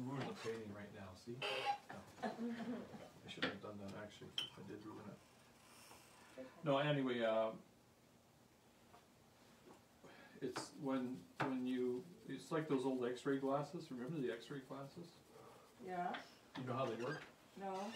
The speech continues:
Speaker 1: When they, you looked at 'em, it blurred like that, so it made everything look skinny, and it looked like you were looking at a guy's, at somebody's,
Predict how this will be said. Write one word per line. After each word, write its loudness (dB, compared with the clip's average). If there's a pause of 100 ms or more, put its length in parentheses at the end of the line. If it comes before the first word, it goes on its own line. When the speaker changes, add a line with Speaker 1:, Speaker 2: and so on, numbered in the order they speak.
(800)
Speaker 1:
When 4
they, 6 (260)
you 6
looked 8
at 8
'em, 4
it -4
blurred 6
like 2
that, -2
so 2
it 2
made 0
everything -2
look -4
skinny, -2
and -4
it -2
looked -2
like 0
you -2
were 2
looking 0
at -4
a -6
guy's, -6 (380)
at -4
somebody's, -4